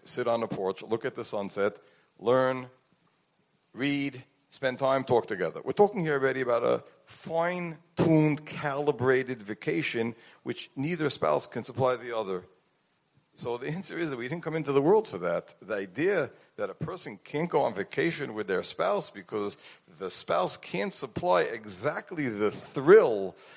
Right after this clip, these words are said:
that they need. Sounds like, you know, little kids on a Chalamoyi trip where one wants to go to the circus, one wants to go to the zoo, and there used to be such a thing, and the third one wants to go to an amusement park, so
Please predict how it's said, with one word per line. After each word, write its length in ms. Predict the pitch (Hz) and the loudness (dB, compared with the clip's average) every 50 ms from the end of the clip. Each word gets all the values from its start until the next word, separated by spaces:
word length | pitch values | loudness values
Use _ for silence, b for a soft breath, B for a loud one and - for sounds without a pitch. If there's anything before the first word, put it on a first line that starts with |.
| B B - 98 | B B -12 2
that 220 | 104 123 117 - - | 4 6 6 6 4
they 160 | 113 107 110 | 0 0 0
need. 360 | 127 185 240 226 147 110 101 | 0 -2 -2 -4 -8 -12 -14
Sounds 300 | - 139 139 151 156 127 | -10 -8 -8 -8 -8 -8
like, 280 | 135 139 131 117 - 120 | -8 -10 -10 -10 -12 -12
you 80 | 123 | -8
know, 140 | 117 113 107 | -6 -6 -2
little 200 | 104 123 139 139 | -2 -2 -2 -4
kids 240 | 123 - 156 143 127 | -6 -8 -8 -4 -4
on 100 | 135 123 | -2 -2
a 60 | 117 | -2
Chalamoyi 560 | - 123 120 120 127 139 170 196 196 160 135 | -4 -4 -4 -4 -2 0 0 0 2 0 -2
trip 240 | - - 110 101 - | -2 -4 -6 -4 -2
where 220 | 104 104 104 104 104 | -2 -2 -2 0 0
one 200 | 120 139 139 135 | 0 0 2 2
wants 220 | 135 131 131 123 | 2 2 0 0
to 60 | 123 | -2
go 100 | 123 123 | -2 -2
to 100 | 117 117 | -2 -4
the 140 | 107 117 120 | -4 -4 -2
circus, 420 | - - 208 190 - - 107 95 | 2 2 2 2 2 -2 -6 -2
one 220 | 110 123 127 131 127 | 0 2 2 4 4
wants 220 | 123 123 120 - | 4 2 2 0
to 80 | 120 110 | 0 2
go 100 | 120 117 | 2 2
to 140 | 110 120 113 | 4 2 0
the 160 | 104 117 113 | 2 0 0
zoo, 280 | 113 135 156 147 123 | 0 0 0 2 2
and 120 | 120 113 117 | 0 0 0
there 80 | 127 | -2
used 180 | 151 185 180 170 | -2 -4 -4 -4
to 80 | 165 143 | -4 -4
be 100 | 135 117 | -2 0
such 200 | 113 117 101 113 | 0 0 0 0
a 100 | 107 92 | -4 -4
thing, 300 | 85 101 95 92 90 B B B B B B B | -4 -4 -4 -4 -8 B B B B B B B
and 120 | - 113 | -4 -2
the 80 | 113 113 | -2 0
third 280 | 110 139 160 160 156 143 | 0 2 2 2 4 4
one 180 | 143 139 135 | 2 2 4
wants 220 | 135 139 139 131 - | 4 2 2 0 -4
to 100 | - 120 | -4 -2
go 200 | 131 135 135 123 | 0 0 0 -2
to 260 | - - 131 127 123 | -6 -6 -4 -2 -2
an 60 | 131 | -2
amusement 380 | 151 208 262 247 208 190 156 135 | -2 -2 -4 -4 -6 -6 -4 -2
park, 360 | 143 139 135 135 - - B B B B B - | 0 0 2 0 -2 -4 B B B B B -4
so 440 | - - 143 131 131 127 120 117 | 4 6 8 8 8 6 4 2